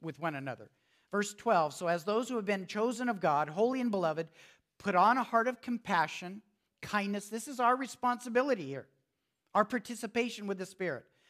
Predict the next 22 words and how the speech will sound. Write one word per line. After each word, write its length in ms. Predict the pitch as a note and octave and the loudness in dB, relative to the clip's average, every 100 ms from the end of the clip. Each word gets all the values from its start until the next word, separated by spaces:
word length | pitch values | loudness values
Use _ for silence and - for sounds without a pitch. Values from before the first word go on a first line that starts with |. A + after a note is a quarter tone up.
| _ _ - | _ _ -12
"A 60 | |
heart 200 | D#3 G3+ | 0 0
of 120 | G#3+ - | 0 -4
compassion, 680 | G#3 G3+ B3 B3 - E3 | -8 -4 0 0 -2 -12
kindness, 520 | C#3 - C4+ G#3+ C#3+ - | -12 -6 -4 -4 -6 -8
humility, 640 | G3 G3 B3+ B3 F3 B2+ _ _ _ _ | -4 2 4 4 2 -6 _ _ _ _
gentleness, 540 | G#3 B3 A#3 G3+ F3 | 0 0 0 -4 -4
and 160 | F3+ - | -6 -6
patience, 500 | G#3+ B3 - B2+ C#3+ | -4 -4 -6 -12 -14
bearing 600 | D3 A3 B3 D#4+ D4 B3+ | -2 2 4 4 0 0
with 140 | G#3 | 0
one 220 | F#3 F#3+ | 0 0
another, 380 | F3+ D#3+ C#3+ C3 - - _ | 0 -2 -4 -6 -14 -20 _
forgiving 520 | F#3 D#3+ E3+ A3+ A#3+ | -8 -6 -6 -4 -4
each 240 | G3+ F3 | -4 -6
other. 320 | F3+ D3+ B2+ - _ _ | -4 -4 -4 -12 _ _
Whoever 260 | - G#3+ B3 | 2 2 6
has 180 | A#3+ A#3 | 4 2
a 40 | |
complaint 460 | - G3 - A3+ A3+ | -6 -10 -6 -4 -2
against 340 | F#3+ G#3+ - - | -2 -2 -4 -4
anyone, 480 | B3+ B3 G3 D3 | -2 0 -2 -4